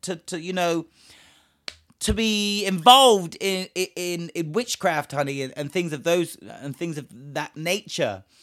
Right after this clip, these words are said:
Now, I'm not familiar, and I'm not also shaming witchcraft, 'cause witchcraft can be used for good things, despite what, you know, the majority of the black community says. But this, for me, is, is,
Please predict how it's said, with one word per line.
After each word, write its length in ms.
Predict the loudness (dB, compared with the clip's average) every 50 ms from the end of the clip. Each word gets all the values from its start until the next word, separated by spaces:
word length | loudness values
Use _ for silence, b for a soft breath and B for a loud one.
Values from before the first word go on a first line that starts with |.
| b b b b _
Now, 340 | -2 0 0 0 0 -2 -4 -2
I'm 260 | -2 0 0 0 2
not 260 | 2 2 0 0 -4
familiar, 400 | -4 -4 -2 -2 0 0 0 0
and 100 | 0 0
I'm 100 | -2 -2
not 120 | -2 -4 -4
also 260 | -6 -4 -2 -2 -2
shaming 400 | -2 0 -2 0 0 -2 -4 -4
witchcraft, 420 | -6 -8 -10 -12 -10 -10 -10 -10 -10
'cause 140 | -14 -12
witchcraft 580 | -6 -6 -6 -6 -6 -14 -8 -6 -6 -6 -6 -6
can 200 | -6 -6 -4 -2
be 80 | -2 -2
used 260 | -2 -4 -6 -6 -6
for 100 | -6 -6
good 240 | -4 -4 -6 -4 -4
things, 340 | -6 -6 -6 -8 -12 -16
despite 500 | -18 -16 -16 -16 -6 _ -2 -2 -2 -4
what, 280 | -4 -2 -2 -2 -2 -2
you 80 | -6 -6
know, 140 | -6 -6
the 120 | -6 -6 -6
majority 360 | -8 -6 -4 -4 -4 -4 -4
of 80 | -6 -8
the 80 | -8
black 240 | -8 -6 -8 -8 -10
community 400 | -12 -10 -10 -10 -10 -10 -12 -12
says. 440 | 0 2 4 4 4 2 -2 -10 -18 B B B B B B B B B B B B
But 640 | -10 0 6 8 10 10 8 6 -2 -10 -12 -12 -12 -14 _ -14
this, 480 | -10 -2 2 2 2 2 0 -2 -8
for 180 | -8 0 2 2
me, 640 | 4 4 2 0 0 -2 -2 -2 -2 -4 -6 -10 _ _ _ _ _ _ _ _ _ _ _ _ _ _ _ _ _ _ _ _ _ -20 -20 _
is, 280 | -10 -10 -8 -8 -10 -14 _ _ _ _ _ _ _ _
is, 400 | 0 0 0 0 -10 -16 -20